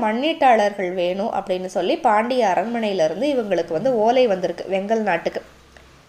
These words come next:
நம்ம இளமருதன் வந்து மதுரையை பார்த்து ரொம்ப நாளாச்சு. பல ஆண்டுகளுக்கு அப்புறம் தலைநகரத்தை வந்து இப்பதான் அவன் பார்க்க போறான்.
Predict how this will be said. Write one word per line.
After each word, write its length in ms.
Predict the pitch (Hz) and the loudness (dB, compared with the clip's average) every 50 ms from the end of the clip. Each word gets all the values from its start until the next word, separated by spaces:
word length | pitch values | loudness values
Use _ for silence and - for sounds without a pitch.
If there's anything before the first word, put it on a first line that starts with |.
| _ _ _ _ _ _ _ _ _ _ _ _ _ _ | _ _ _ _ _ _ _ _ _ _ _ _ _ _
நம்ம 260 | 302 330 392 453 523 | 4 4 6 6 6
இளமருதன் 760 | 466 370 339 349 392 466 523 554 539 440 370 339 311 311 277 277 | 6 6 6 6 6 4 4 4 4 2 4 4 2 0 0 0
வந்து 520 | 277 277 294 349 349 302 240 233 269 330 330 - - - - - - - - - | -2 -2 0 4 4 4 6 6 4 2 0 -4 -14 -20 -20 -20 -20 -20 -8 -2
மதுரையை 420 | 220 247 302 440 494 494 403 320 | 0 4 6 6 6 6 6 4
பார்த்து 260 | - 233 220 220 - | 4 2 0 0 0
ரொம்ப 240 | 233 202 190 208 254 | -2 -2 -2 -4 -2
நாளாச்சு. 500 | 262 269 277 285 285 254 - - - - - - - - - - - - - - - - | 0 0 2 2 2 2 0 -2 -8 -10 -12 -14 -20 -20 -20 -20 -20 -20 -20 -20 -10 -2
பல 380 | - 202 208 226 277 311 320 | 0 2 4 6 6 6 6
ஆண்டுகளுக்கு 580 | 285 262 269 285 320 359 311 320 311 302 302 294 | 6 6 4 4 4 2 4 4 4 4 4 2
அப்புறம் 300 | 269 277 294 339 349 339 | 2 4 6 6 6 6
தலைநகரத்தை 640 | 311 247 254 277 294 294 285 269 277 269 262 269 | 4 2 2 2 0 0 -2 -2 -2 -2 0 0
வந்து 180 | 254 254 262 294 | 0 0 0 -2
இப்பதான் 320 | 277 240 - 247 254 277 | -2 -2 0 2 2 4
அவன் 160 | 285 269 240 214 | 2 2 2 2
பார்க்க 260 | 226 226 269 - 285 | 2 2 4 2 2
போறான். 440 | 277 240 226 220 - - - - | 4 4 4 4 4 0 -6 -16